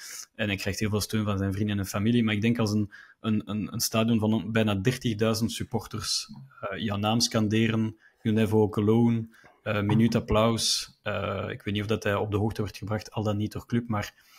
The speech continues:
het komt binnen bij iemand in de positieve zin. En, ehm, hij verdient het, absoluut. Want, eh, dit, zoiets wens je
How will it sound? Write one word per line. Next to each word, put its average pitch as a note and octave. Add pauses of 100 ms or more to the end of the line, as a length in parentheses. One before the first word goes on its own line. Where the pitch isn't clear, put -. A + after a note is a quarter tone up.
(240)
het -
komt A#2+
binnen A#2+
bij G#2
iemand G2
in A2+
de G#2
positieve G2+
zin. A2+
En, G2+
ehm, G2 (440)
hij A2+
verdient G#2
het, -
absoluut. G2
Want, G2
eh, G2+
dit, A2
zoiets A2+
wens G2+
je G2+